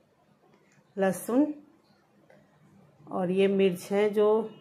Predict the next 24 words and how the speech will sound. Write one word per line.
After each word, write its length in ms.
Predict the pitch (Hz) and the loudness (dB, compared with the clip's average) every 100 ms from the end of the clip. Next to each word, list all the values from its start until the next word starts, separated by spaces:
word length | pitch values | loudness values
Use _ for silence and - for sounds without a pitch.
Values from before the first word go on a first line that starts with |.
| - _ _ _ _ _ | -20 _ _ _ _ _
बिना 260 | 175 185 196 | -6 0 2
मिर्च 300 | 196 196 196 | 2 0 -2
वाली 200 | 202 196 | -2 2
आती 220 | 196 190 | 2 2
है, 80 | 196 | -2
हल्की 240 | 202 190 196 | -2 -4 -2
मिर्च 260 | 196 185 | -2 0
वाली, 260 | 202 190 233 | -2 0 -2
थोड़ा 260 | 233 196 185 | -4 -2 -2
सा 160 | 190 | -2
ज़ीरा, 420 | 175 180 185 220 269 - - - - - | -4 -2 0 0 0 -8 -20 -20 -20 -12
जायके 460 | 165 180 175 180 180 | -2 2 2 0 -4
के 80 | |
मुताबिक 540 | 190 185 180 175 180 175 | -2 -2 0 0 -2 -2
नमक 460 | 160 165 233 - - _ _ _ _ - - - | -2 0 0 -2 -20 _ _ _ _ -20 -20 -16
और 260 | 190 180 175 | -4 -2 0
दो 160 | 185 185 | -2 -2
लिए 220 | 185 185 | 0 0
हैं 160 | 190 | 0
टमाटर, 440 | 185 175 165 165 247 262 - | -2 -2 -4 -2 -6 -6 -16
क्योंकि 240 | - 180 180 | -14 -8 -4
ये 100 | 185 | -4
छोटे 380 | 180 175 180 180 | -4 -4 0 0
हैं, 180 | 196 | 0